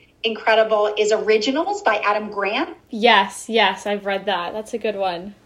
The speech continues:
Speaker 1: It's really good because he really validated my creative process.
Speaker 2: Mm-hmm.
Speaker 1: So one of the things that Melissa and Doug is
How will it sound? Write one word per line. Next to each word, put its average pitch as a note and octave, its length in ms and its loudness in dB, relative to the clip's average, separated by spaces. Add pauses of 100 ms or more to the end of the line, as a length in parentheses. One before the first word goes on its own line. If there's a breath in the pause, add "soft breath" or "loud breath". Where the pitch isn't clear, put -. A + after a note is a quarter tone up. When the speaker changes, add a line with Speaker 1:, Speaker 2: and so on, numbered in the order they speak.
(380)
Speaker 1:
It's B3+ 200 -2
really G4 460 4
good B3+ 260 2
because A#3+ 680 -2
he E4 320 0
really A4 400 2
validated G#3 680 2
my G3 140 -2
creative A3+ 500 0
process. - 640 -6
Speaker 2:
Mm-hmm. F#3+ 840 -8
Speaker 1:
So G#3+ 580 0 (380 loud breath)
one B3+ 200 4
of C#4+ 160 0
the A3+ 120 4
things A3 260 -2
that G#3 140 2
Melissa G#3 340 -2
and G#3+ 120 -4
Doug F4 380 2 (140)
is G#3 400 2